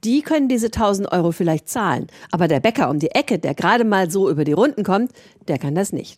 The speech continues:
Obwohl seine Angestellten die tausend Euro vielleicht viel dringender bräuchten. Das ist keine durchdachte und keine gerechte Hilfe, die sich die Bundesregierung da ausgedacht hat. Dasselbe gilt für den Tankrabatt. Der läuft auch nach dem Gießkannenprinzip.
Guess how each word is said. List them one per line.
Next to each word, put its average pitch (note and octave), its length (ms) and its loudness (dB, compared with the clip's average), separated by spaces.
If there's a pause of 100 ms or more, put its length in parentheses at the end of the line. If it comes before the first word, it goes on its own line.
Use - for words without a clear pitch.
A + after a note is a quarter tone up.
(120)
Obwohl E3 260 0
seine G#3+ 360 2
Angestellten B3 600 -2
die G3+ 80 -4
tausend F#3 460 0
Euro D#3+ 240 0
vielleicht D3+ 420 -2
viel A3+ 240 0
dringender E3 460 0
bräuchten. - 560 -8 (260)
Das C#4 200 0
ist C#4 140 -8
keine G#3+ 200 0
durchdachte F#3 680 -2
und - 260 -4
keine F#3 400 2 (100)
gerechte F#3 540 0
Hilfe, D#3+ 500 0
die E3+ 80 0
sich D#3 160 -4
die F3 100 -2
Bundesregierung D#3 920 0
da C3 160 0
ausgedacht - 560 -6
hat. - 160 -10 (320)
Dasselbe B3 480 0
gilt E3+ 180 0
für E3+ 140 -2
den F#3+ 160 0
Tankrabatt. - 680 -6 (300)
Der G3 160 2
läuft A3 320 0
auch A#3+ 200 0
nach - 160 -6
dem D#3 180 -2
Gießkannenprinzip. C#3+ 1120 -6